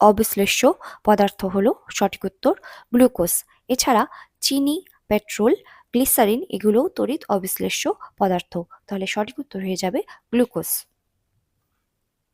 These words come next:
সোডিয়াম পারঅক্সাইডে জল যোগ করলে অক্সিজেন ছাড়া অপর যে যৌগটি উৎপন্ন হয় তা হলো? সঠিক উত্তর সোডিয়াম হাইড্রোক্সাইড এবং হাইড্রোজেন পারঅক্সাইড উভয়ই।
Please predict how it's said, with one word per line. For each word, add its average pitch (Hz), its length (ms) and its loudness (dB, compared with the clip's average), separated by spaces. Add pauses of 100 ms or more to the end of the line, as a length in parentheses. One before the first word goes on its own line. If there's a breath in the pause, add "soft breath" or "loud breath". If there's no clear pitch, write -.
(1160)
সোডিয়াম 285 400 4
পারঅক্সাইডে 202 720 0 (300 loud breath)
জল 262 460 6
যোগ 208 140 2 (120)
করলে 196 240 4 (120)
অক্সিজেন 269 580 -2
ছাড়া 196 280 0 (100)
অপর 294 420 0
যে 202 100 -2
যৌগটি 202 420 -4
উৎপন্ন 185 300 -6 (100)
হয় 285 160 -2 (360 loud breath)
তা 196 140 -2
হলো? 208 300 0 (300)
সঠিক - 400 -2
উত্তর - 260 0 (380 loud breath)
সোডিয়াম 254 560 0
হাইড্রোক্সাইড 208 640 -2 (120)
এবং 202 140 -4 (120)
হাইড্রোজেন 254 560 -4
পারঅক্সাইড 202 540 -2 (140)
উভয়ই। 190 380 -4